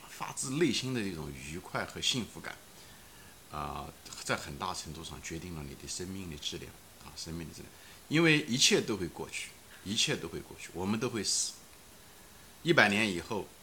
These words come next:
或者一百二十年以后，这个地球上所有的这七十多亿人都会死去，啊，包括是刚，今天刚刚出现的婴儿，基本上百分之百都会死去啊。也许人将来寿命长一些，但基本上是这样的。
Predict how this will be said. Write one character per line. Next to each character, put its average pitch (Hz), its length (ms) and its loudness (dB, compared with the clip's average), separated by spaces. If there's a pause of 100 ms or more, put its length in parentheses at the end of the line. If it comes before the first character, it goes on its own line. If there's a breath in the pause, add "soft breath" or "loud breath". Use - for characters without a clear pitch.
或 107 100 -4
者 98 140 -6
一 143 80 0
百 107 100 4
二 117 180 6
十 113 100 -2
年 90 220 -2
以 76 60 -6
后， 80 220 -8 (540)
这 147 100 0
个 131 60 0
地 131 160 -2
球 110 100 -2
上 104 180 0
所 95 240 -2
有 90 80 -2
的 76 100 -6
这 87 100 -8
七 101 200 0
十 95 80 -6
多 87 160 -4
亿 82 160 -6
人 69 200 -8
都 101 120 -4
会 101 140 -6
死 - 180 -4
去， - 140 -12 (600)
啊， - 200 -8
包 117 160 2
括 117 160 -2
是 - 120 -6
刚， 101 220 0 (400 loud breath)
今 120 160 2
天 113 140 -2
刚 101 160 -2
刚 98 120 -4
出 92 120 -10
现 87 160 -6
的 78 80 -4
婴 82 220 -6
儿， - 60 -10 (340)
基 131 100 0
本 101 140 0
上 76 140 -10 (300)
百 85 120 0
分 90 160 -6
之 90 100 -6
百 - 100 -12 (720)
都 104 120 -2
会 82 120 -6
死 - 160 -2
去 - 160 -8 (160)
啊。 - 60 -14 (320)
也 151 100 4
许 120 160 2
人 95 220 0
将 101 180 0
来 90 100 0
寿 101 140 -2
命 87 160 -4
长 69 220 -10
一 73 40 -10
些， 76 140 -6 (480 loud breath)
但 113 140 2
基 131 120 4
本 117 120 0
上 73 100 -8
是 80 60 -12 (120)
这 - 60 -12
样 - 80 -12
的。 - 80 -18